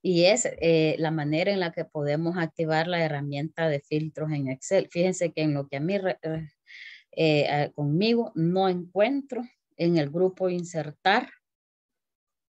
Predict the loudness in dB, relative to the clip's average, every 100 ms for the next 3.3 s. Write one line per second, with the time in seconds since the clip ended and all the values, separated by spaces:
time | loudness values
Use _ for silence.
0 | _ 2 4 2 0 0 0 -2 -6 -8
1 | -4 -2 0 -2 -4 -8 -4 0 0 0
2 | -2 -2 -4 -4 -2 -2 -4 0 0 0
3 | -6 -8 -18